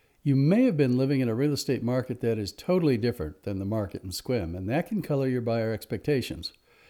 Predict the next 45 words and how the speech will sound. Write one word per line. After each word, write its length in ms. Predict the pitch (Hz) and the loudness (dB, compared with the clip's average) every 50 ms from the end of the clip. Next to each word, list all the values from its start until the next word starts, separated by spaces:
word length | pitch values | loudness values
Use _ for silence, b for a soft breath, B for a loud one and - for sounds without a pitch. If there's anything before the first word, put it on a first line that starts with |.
| b b b b b b | b b b b b b
Let 100 | 143 151 | 2 2
me 80 | 139 | 2
give 160 | 127 131 117 | 2 0 0
you 60 | 107 98 | -2 -2
some 360 | - 117 98 92 87 92 104 | -4 -4 -4 -4 -4 -4 -4
real-life 420 | 110 113 104 95 95 101 95 - | -4 -2 -2 -2 -4 -4 -6 -8
examples. 600 | 82 82 90 95 95 92 90 - - - - - - _ _ _ _ _ _ _ _ b b b b b b b b b b b 170 | -8 -8 -6 -6 -6 -6 -6 -8 -10 -12 -14 -14 -16 _ _ _ _ _ _ _ _ b b b b b b b b b b b 0
I 40 | |
showed 260 | 160 - - 175 156 139 | 0 4 6 8 8 8
a 60 | 127 | 6
couple 320 | - - 139 131 135 120 104 | 2 0 -2 0 0 -2 0
homes 320 | 135 139 131 123 117 104 | 2 2 2 2 2 0
over 180 | 117 110 104 104 | 0 0 0 -2
a 60 | 95 | -2
two-day 300 | - - 135 127 113 104 | -2 -2 0 0 0 0
period 540 | - - 139 135 123 117 107 95 90 98 - - - _ _ - | -2 0 0 0 2 2 0 -2 -4 -8 -14 -18 -20 _ _ -6
a 80 | 120 | -6
while 240 | 113 117 135 127 113 | -4 -2 -2 -2 -2
back, 460 | 92 110 110 110 107 107 107 - - - | -2 -2 -2 -2 -2 -4 -6 -8 -12 -12
and 400 | - 107 107 107 104 104 107 110 | -10 -8 -6 -6 -6 -4 -4 -4
they 80 | 127 131 | -4 -4
couldn't 300 | - - 233 196 170 143 | 0 0 2 2 2 2
find 240 | - 156 156 151 135 | 2 2 2 2 2
their 120 | 117 110 | 2 2
idea 320 | 107 104 101 107 113 113 | 0 0 0 0 -2 -2
of 60 | 107 98 | -2 -4
the 80 | 101 | -6
perfect 380 | - - 131 117 - 95 - - | -6 -4 -4 -4 -4 -6 -8 -4
home, 380 | - 170 175 127 82 71 80 87 | -2 0 0 0 -2 -4 -8 -10
so 200 | - - - 104 | -10 -8 -8 -6
they 140 | 95 98 104 | -6 -4 -2
had 180 | 120 113 101 107 | -2 -2 -4 -4
to 40 | |
compromise, 800 | 104 - 151 151 160 156 - 87 - 65 - 57 82 - - - _ b b b b b b b b b b b | -6 -2 -2 -2 0 -2 -4 -6 -8 -10 -12 -12 -14 -14 -14 -14 _ b b b b b b b b b b b
and 220 | b 131 139 143 | b 0 2 2
they 100 | 147 127 | 2 2
decided 440 | 131 143 120 - 127 117 117 123 123 | 0 0 -2 -2 0 0 0 0 0
to 40 | 123 | -2
make 200 | 117 120 120 - | -2 -2 -2 -2
an 80 | 107 101 | -2 -2
offer 360 | 101 101 104 - 110 98 101 | -2 -4 -4 -4 -4 -4 -2
on 160 | 101 98 104 | -2 -2 -4
the 80 | 107 98 | -4 -4
one 260 | 82 80 85 98 98 | -4 -4 -4 -4 -4
that 200 | 98 101 110 | -6 -6 -8